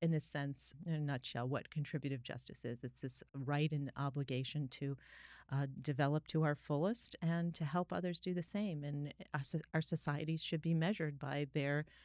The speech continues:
ability to help us all do that. And so having safe communities, having access to healthy foods that, you know, that are accessible but also affordable,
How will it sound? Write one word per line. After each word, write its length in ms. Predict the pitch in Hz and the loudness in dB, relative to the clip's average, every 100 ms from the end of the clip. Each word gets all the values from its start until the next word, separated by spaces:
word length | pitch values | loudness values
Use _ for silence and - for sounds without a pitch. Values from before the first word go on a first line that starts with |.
| - - | -14 -2
ability 680 | 151 147 156 170 185 147 143 | 0 2 2 4 2 0 -2
to 220 | - 151 | -4 -4
help 340 | 143 160 165 | 0 2 2
us 200 | 185 175 | 0 -2
all 200 | - 175 | -2 0
do 260 | 180 170 220 | 0 0 0
that. 300 | - - 78 - - - - - | -2 -6 -10 -12 -20 -20 -8 -4
And 120 | 143 | 0
so 340 | 151 147 143 - _ 208 | 2 2 0 -4 _ -10
having 320 | 127 139 147 | -6 -2 -2
safe 300 | - 147 143 - | 2 2 2 -2
communities, 680 | 190 214 214 147 127 135 - | 2 4 4 2 -4 -6 -6
having 560 | 143 151 160 151 147 | -4 -4 -4 -4 -6
access 480 | 139 143 - 151 - | -6 -6 -6 -6 -6
to 380 | - 160 156 160 | -4 -2 0 -2
healthy 460 | 139 175 165 - 180 | -2 -2 -2 0 -2
foods 760 | 175 - 233 156 135 139 - - - - | -2 2 2 2 -2 -6 -8 -8 -10 -2
that, 180 | 156 - - | 0 0 -4
you 160 | 143 | 2
know, 160 | 143 123 | 2 2
that 160 | 120 135 | 2 4
are 180 | 131 - | 4 2
accessible 560 | 135 - 185 180 151 | 0 2 2 4 2
but 120 | 156 151 | 4 4
also 360 | 170 - 180 | 2 0 0
affordable, 600 | 170 220 233 151 - 117 | 0 2 4 2 0 -6